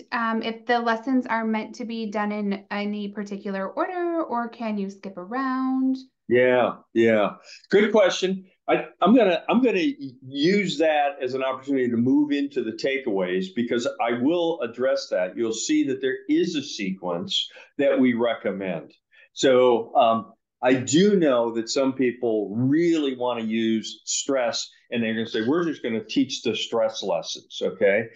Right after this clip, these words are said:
Speaker 2: I think there's a benefit to doing that, but I think the larger benefit is to see, again, you can see how social support can be a stress buffer. So I wouldn't recommend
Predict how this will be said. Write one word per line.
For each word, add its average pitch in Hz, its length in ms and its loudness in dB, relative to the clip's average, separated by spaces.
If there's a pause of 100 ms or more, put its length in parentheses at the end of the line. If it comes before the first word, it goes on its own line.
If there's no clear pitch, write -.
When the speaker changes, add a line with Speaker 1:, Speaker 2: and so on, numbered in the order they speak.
(360)
Speaker 2:
I 113 120 2
think 101 200 2
there's 120 180 6
a 131 100 4
benefit 156 560 2
to 104 80 -2
doing 90 400 0
that, 80 380 -2 (280)
but 120 140 0
I 107 120 0
think 139 320 -4 (300)
the 113 120 2
larger 127 640 2
benefit 92 680 -4 (340)
is 113 240 0
to 107 100 -4
see, 104 360 -2
again, 104 360 -2
you 98 140 -2
can 104 80 -6
see 110 200 -4
how 98 160 0
social 104 440 -6
support 135 500 -2
can 95 100 -4
be 90 120 -2
a 80 60 -4
stress - 440 -4
buffer. 110 420 -2 (360)
So 120 300 0
I 120 280 0
wouldn't 190 340 2
recommend 131 680 -2